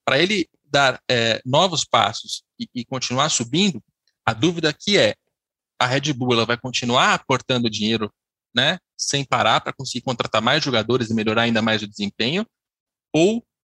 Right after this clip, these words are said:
o clube vai conseguir ganhar faturamento de alguma maneira pra conseguir crescer organicamente?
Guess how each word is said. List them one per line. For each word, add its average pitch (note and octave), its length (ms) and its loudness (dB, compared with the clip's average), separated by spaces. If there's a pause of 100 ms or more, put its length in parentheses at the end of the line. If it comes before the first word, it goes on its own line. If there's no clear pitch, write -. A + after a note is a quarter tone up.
(140)
o C3+ 100 -6
clube E3 260 -2
vai D3+ 140 2
conseguir D#3+ 360 -6
ganhar D3 320 2
faturamento C#3 680 -2
de C3+ 80 0
alguma C3 220 2
maneira B2+ 360 0
pra - 140 -6
conseguir C#3 360 -6
crescer C#3+ 380 0
organicamente? C3 880 0